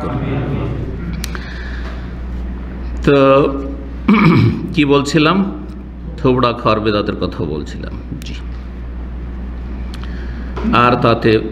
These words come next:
বেগানা পুরুষ মহিলাদের একাকার হয়ে যাওয়া। আঠাইশ নম্বর, বিয়ে বাড়িতে মহিলা পুরুষের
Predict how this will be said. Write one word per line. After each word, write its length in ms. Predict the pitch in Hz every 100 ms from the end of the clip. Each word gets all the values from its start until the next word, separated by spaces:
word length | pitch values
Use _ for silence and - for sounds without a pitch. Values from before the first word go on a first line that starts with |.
| - - -
বেগানা 420 | 104 113 117 110 107
পুরুষ 340 | 113 117 113 107
মহিলাদের 680 | 110 110 107 107 101 110 113
একাকার 580 | 147 120 120 131 117
হয়ে 140 | 87 80
যাওয়া। 500 | - - - - 135
আঠাইশ 340 | 147 185 175
নম্বর, 420 | 160 147 135 123 117
বিয়ে 280 | 123 147
বাড়িতে 420 | 143 139 131 135 123
মহিলা 380 | 120 139 143
পুরুষের 440 | 139 147 135 -